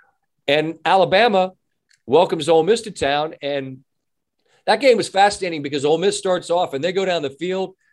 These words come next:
go for it on fourth down, get it, go for it on fourth down, get it,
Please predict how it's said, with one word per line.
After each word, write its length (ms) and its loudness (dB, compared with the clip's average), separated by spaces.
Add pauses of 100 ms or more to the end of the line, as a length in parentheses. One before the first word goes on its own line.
(100)
go 140 2
for 220 0
it 20 0
on 80 -4
fourth 280 -4
down, 280 -2
get 160 0
it, 200 -6
go 160 2
for 200 -6
it 80 -2
on 60 -14
fourth 240 -6
down, 260 -4
get 160 -2
it, 140 -8